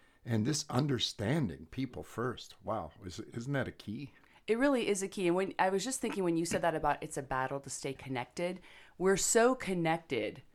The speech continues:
Speaker 2: to the world that we're not connected to our home.
Speaker 1: Mm-hmm.
Speaker 2: And I mean, not everybody,
Speaker 1: Mm-hmm.
Speaker 2: not all the time, but we,
Speaker 1: Mm-hmm.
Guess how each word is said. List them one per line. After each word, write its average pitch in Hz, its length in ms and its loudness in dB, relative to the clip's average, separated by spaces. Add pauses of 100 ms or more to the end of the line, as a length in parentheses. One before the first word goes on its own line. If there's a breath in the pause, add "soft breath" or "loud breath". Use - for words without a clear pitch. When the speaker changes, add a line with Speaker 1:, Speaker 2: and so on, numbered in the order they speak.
(120)
Speaker 2:
to 190 100 0
the 156 80 6
world 139 600 2 (180 soft breath)
that 143 140 2
we're 147 120 4
not 165 240 6
connected 151 580 0
to 139 140 0
our 110 100 0
home. 123 420 -2 (140)
Speaker 1:
Mm-hmm. 87 480 -4
Speaker 2:
And 151 300 4
I 285 80 8
mean, 277 180 8
not 226 220 6
everybody, 156 460 4
Speaker 1:
Mm-hmm. 208 100 -2
Speaker 2:
not 214 220 2
all 147 140 6
the 143 100 -4
time, 151 320 -2
but 160 180 2
we, 208 140 -2
Speaker 1:
Mm-hmm. - 180 -6